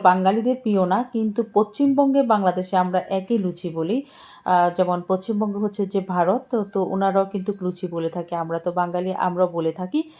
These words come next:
কিন্তু বাঙালিদের পাশাপাশি যারা আপনার, আহ, এ, ইংলিশরা আছে, তারাও কিন্তু কীরকম লুচি খেতে কিন্তু ভালোবাসে। তো ভারত ছাড়াও বাংলাদেশ, নেপাল, বার্মা, সিঙ্গাপুর, মালয়েশিয়ার মানুষরা কিন্তু খুব বেশ পছন্দ করেন এই লুচি।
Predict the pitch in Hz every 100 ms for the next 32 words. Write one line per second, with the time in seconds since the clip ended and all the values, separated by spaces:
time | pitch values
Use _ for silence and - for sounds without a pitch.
0 | - - 254 240 226 202 185 196 233 247
1 | 247 190 190 190 175 175 180 175 170 165
2 | 165 - 175 175 165 160 - 170 160 160
3 | 170 160 - 180 170 170 165 165 165 165
4 | 247 254 175 165 180 196 196 202 202 202
5 | 196 202 202 208 214 208 214 208 220 240
6 | 202 185 185 208 196 254 330 - - -
7 | - _ _ 233 233 240 - 190 214 226
8 | 240 247 226 247 240 220 196 190 196 202
9 | 196 190 185 190 185 175 180 185 190 190
10 | 180 185 185 175 160 160 196 196 208 208
11 | 196 165 165 - 185 185 196 196 208 185
12 | 185 185 170 165 - 170 170 170 170 165
13 | - 156 151 156 - 165